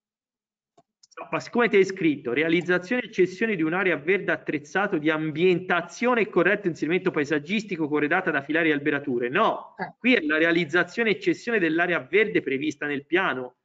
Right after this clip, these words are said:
Speaker 1: cioè
Speaker 2: Vabbè,
Speaker 1: te questa
Speaker 2: questo si può.
Speaker 1: formula qui è quella che usi sempre, anche quando la previsione di verde non c'è, per dire che devono creare, no, una quinta
Speaker 2: Vabbè,
Speaker 1: paesaggistica.
Speaker 2: sì.
Speaker 1: Eh, eh.
Speaker 2: Eh.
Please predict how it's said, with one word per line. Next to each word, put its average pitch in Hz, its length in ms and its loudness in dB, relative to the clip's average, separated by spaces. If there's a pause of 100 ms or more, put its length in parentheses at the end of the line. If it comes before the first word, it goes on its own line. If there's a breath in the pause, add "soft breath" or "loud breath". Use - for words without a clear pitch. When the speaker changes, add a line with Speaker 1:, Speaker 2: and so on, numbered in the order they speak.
(220)
Speaker 1:
cioè 185 160 0
Speaker 2:
Vabbè, 262 160 0
Speaker 1:
te - 40 -4
questa - 240 -2
Speaker 2:
questo - 80 -12
si 208 160 -4
può. - 80 -
Speaker 1:
formula 214 280 0
qui - 540 -2 (420)
è 160 140 -4
quella 190 260 4
che 180 140 4
usi 196 300 0
sempre, 180 720 0
anche 156 280 -6
quando 175 360 -2
la 139 140 -4
previsione 143 460 -4
di 156 120 -4
verde 165 320 0
non 170 180 0
c'è, 185 400 0 (460)
per 139 200 2
dire 165 300 2
che 139 160 -6
devono 147 320 -2
creare, 156 480 0
no, 160 180 -2
una 139 200 -4
quinta - 400 -8
Speaker 2:
Vabbè, 147 180 0
Speaker 1:
paesaggistica. 151 720 -2 (440)
Speaker 2:
sì. - 220 -10
Speaker 1:
Eh, 131 180 -2 (300)
eh. 135 80 -8
Speaker 2:
Eh. - 340 -12